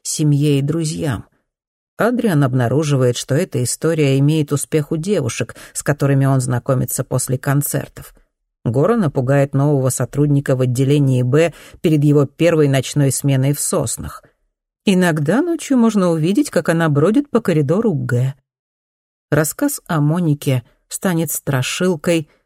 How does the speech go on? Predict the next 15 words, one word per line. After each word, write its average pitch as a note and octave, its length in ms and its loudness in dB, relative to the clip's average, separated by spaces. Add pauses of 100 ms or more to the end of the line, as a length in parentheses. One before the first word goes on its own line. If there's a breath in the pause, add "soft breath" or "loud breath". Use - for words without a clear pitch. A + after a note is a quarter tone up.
(120)
известной F3+ 580 0
всем E3 360 -2
жителям D3 520 0
Скрэтсбю. - 840 -8 (560)
Если D#3+ 540 -2
ночью C3 800 -2 (220 loud breath)
в C#3+ 100 -2
одном E3+ 400 2
из C#3+ 300 -2
окон, E3 360 2
выходящих D3 680 0
на D3 140 2
парковку, D3 720 -2
мигает C3 540 0
свет, E3+ 520 -2